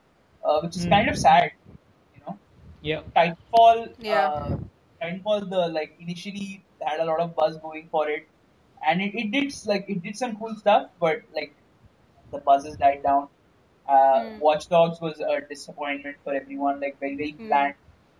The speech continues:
Speaker 1: And now Destiny is out, and the initial reports are that it's not a lot of, like, it's not, it doesn't have anything new in terms of mission design. Uh,
Speaker 2: Hmm. Yeah.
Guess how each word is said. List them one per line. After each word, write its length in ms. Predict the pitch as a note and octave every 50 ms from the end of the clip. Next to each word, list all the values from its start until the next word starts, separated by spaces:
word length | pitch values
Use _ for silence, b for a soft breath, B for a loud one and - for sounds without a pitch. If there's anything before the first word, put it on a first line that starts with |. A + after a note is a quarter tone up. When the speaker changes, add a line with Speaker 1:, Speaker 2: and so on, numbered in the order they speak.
| _ _ _ _ - _ _ _ _ _ -
Speaker 1:
And 100 | C#3 C#3+
now 140 | D3+ D#3 E3+
Destiny 520 | E3 D3+ D3 D3 - - F#3+ F#3+ G3 F#3+
is 100 | F3 E3+ E3
out, 200 | D#3 D#3 D#3 D#3
and 160 | D3 D3 -
the 180 | D3+ D3 - D3
initial 360 | D3+ D#3 D#3 - - G3 F3+
reports 500 | E3 E3 - E3+ E3 D#3 D#3 D#3 - -
are 120 | D3+ D3
that 240 | D3 D3 D3 D3 D3 - _ _ _
it's 260 | D#3 D#3 - - - -
not 260 | D#3 D3 D3 C#3+ - -
a 60 | C#3 C#3
lot 180 | C#3 C#3 C#3
of, 100 | D3 - - _ - - _ _ _ _ _ _ _ _ _ _ _ D3
like, 220 | C#3+ C#3+ - - - -
it's 200 | E3 E3 - -
not, 380 | F#3 F3+ F3+ F3+ F3 - -
it 160 | D#3 E3 - -
doesn't 240 | F#3 E3+ E3 F#3+ G3
have 260 | F3+ E3+ E3 F3 E3+
anything 360 | E3 D#3+ E3 E3+ F3 E3+ E3
new 260 | D#3+ D#3+ E3 E3 D#3+
in 140 | D#3 D3+ -
terms 220 | D3+ D3 D3 D3+ D#3
of 100 | D3+ F3
mission 240 | D3 C#3+ - E3+
design. 400 | E3 - D3 - - C#3 C3+ C3+ - _ _ _ _ _ _ _ _ _ - - - _ -
Uh, 340 | C#3+ C#3+ C#3+ C#3+ C#3 C#3 D#3+
Speaker 2:
Hmm. 60 | D#3+ D#3+ - - _ _ - - - - _ _ - - - -
Yeah. 180 | D3 D3+ -